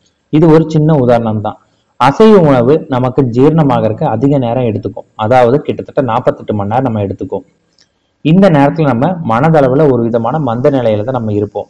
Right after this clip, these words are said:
அந்த நேரத்துல நம்ம கோயிலுக்கு போகும்போது சுத்தமா போகணும்னு சொல்லுவாங்க. அதாவது சுத்தம்ங்கிறது நம்ம உடலுக்கு மட்டும் இல்லாமல்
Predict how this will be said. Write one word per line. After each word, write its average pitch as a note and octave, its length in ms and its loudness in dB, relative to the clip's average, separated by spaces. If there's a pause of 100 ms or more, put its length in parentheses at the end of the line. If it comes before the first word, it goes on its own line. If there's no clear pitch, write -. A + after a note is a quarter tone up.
(360)
அந்த F#3+ 320 2
நேரத்துல D3 240 0
நம்ம B2+ 200 0
கோயிலுக்கு C#3 380 2
போகும்போது B2+ 340 0
சுத்தமா D3+ 480 -2
போகணும்னு A#2+ 220 -2
சொல்லுவாங்க. G2+ 400 -4
அதாவது A#2 320 0
சுத்தம்ங்கிறது D3 720 0
நம்ம B2 200 0
உடலுக்கு C3+ 380 0
மட்டும் A2+ 300 -4
இல்லாமல் B2 360 -4